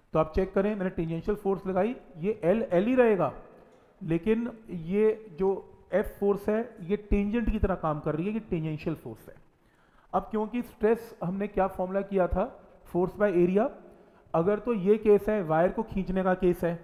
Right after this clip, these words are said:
फिर तो force normal लगी, तो कौन सा stress है? Normal stress है। हम बोलते हैं stress दो किस्म के होते हैं, एक normal stress है, एक tangential stress है। नॉर्मल स्ट्रेस में क्या होता है, अगर इस पे फोर्स लगी परपेंडिकुलरली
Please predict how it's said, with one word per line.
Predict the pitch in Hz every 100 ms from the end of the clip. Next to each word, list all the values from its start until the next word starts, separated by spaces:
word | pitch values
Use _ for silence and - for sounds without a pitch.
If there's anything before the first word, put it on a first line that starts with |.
| - - _ _ _
फिर | 190 190
तो | 220
force | 220 220 220
normal | 180 170 175 180
लगी, | 170 175 170 - - - -
तो | 180
कौन | 175 170
सा | 202 208
stress | - 196 196
है? | 214 262 - 185
Normal | 202 160 160 156
stress | 143 139 113 -
है। |
हम | 110 170
बोलते | 175 190
हैं | 185
stress | - 196 196
दो | 170 190
किस्म | 180 175
के | 165
होते | 156 147
हैं, | 147
एक | 151
normal | 139 143 202
stress | 196 190 185
है, | 208
एक | 202
tangential | 190 190 196 208
stress | 202 165 -
है। | 113 - - _ _ _ _ _ _ -
नॉर्मल | 156 160 170 208 247
स्ट्रेस | - 220 214 214
में | 220
क्या | 220 196
होता | 196 196
है, | 233 -
अगर | 165 185
इस | 180 -
पे | - 220 220 - - _ - _ _ _ _ -
फोर्स | - 175 190 190
लगी | 185 196
परपेंडिकुलरली | 185 180 175 190 202 190 165